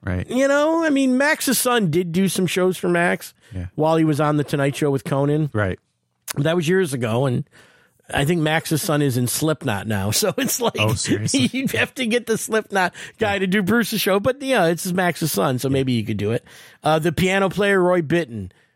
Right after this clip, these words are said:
Speaker 2: kind of irreplaceable to the sound of the E Street Band, is that piano.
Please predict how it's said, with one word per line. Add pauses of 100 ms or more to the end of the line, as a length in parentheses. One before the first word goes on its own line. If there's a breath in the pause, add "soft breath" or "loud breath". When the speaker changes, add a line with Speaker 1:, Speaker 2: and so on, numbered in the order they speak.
(300 soft breath)
Speaker 2:
kind
of
irreplaceable
to
the
sound
of
the
E
Street
Band, (280 loud breath)
is
that
piano.